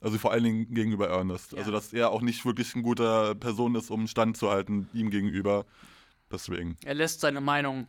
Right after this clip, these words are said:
Speaker 2: sich ändern.
Speaker 1: Ja.
Speaker 2: Ich glaub, so kann man's ausdrücken. Ja, ich finde auch generell, wir müssen jetzt ja auch nicht irgendwie den ganzen Plot nacherzählen.
Speaker 1: Nee, nee.
Speaker 2: Ich glaub, das ist auch viel
Speaker 1: Wir
Speaker 2: zu komplex bei diesem Film.
Speaker 1: Wir können's ja so kurz zusammenfassen. Schlussendlich,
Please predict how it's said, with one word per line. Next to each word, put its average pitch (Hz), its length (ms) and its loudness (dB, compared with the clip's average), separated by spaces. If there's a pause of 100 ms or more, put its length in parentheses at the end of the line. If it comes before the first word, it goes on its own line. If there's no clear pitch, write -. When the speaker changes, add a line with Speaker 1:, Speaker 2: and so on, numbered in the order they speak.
Speaker 2:
sich 131 320 -10
ändern. 123 540 -4
Speaker 1:
Ja. 92 280 -2
Speaker 2:
Ich - 140 -16
glaub, - 220 -8
so 143 100 -4
kann 123 160 -6
man's 120 160 -6
ausdrücken. 123 640 -10 (480)
Ja, 120 220 -8 (120)
ich 147 140 -10
finde 208 320 2
auch 170 80 -2
generell, 175 340 2
wir 185 60 2
müssen 170 240 0
jetzt 160 160 -2
ja 147 80 4
auch 147 80 2
nicht 151 160 -2
irgendwie 143 340 -2
den 131 140 -8
ganzen 135 340 -6
Plot 147 300 -2
nacherzählen. 143 840 -2
Speaker 1:
Nee, - 80 -6
nee. - 20 -10
Speaker 2:
Ich - 140 -14
glaub, - 160 -6
das 147 140 -2
ist 151 80 -4
auch 165 120 0
viel - 80 -6
Speaker 1:
Wir 170 80 -6
Speaker 2:
zu - 100 -10
komplex 151 460 -4
bei 156 160 -4
diesem 147 240 -4
Film. 147 220 -2
Speaker 1:
Wir - 60 -2
können's 135 260 -2
ja 117 220 4
so 110 280 0
kurz 131 200 -2
zusammenfassen. 113 760 0
Schlussendlich, 104 1120 -4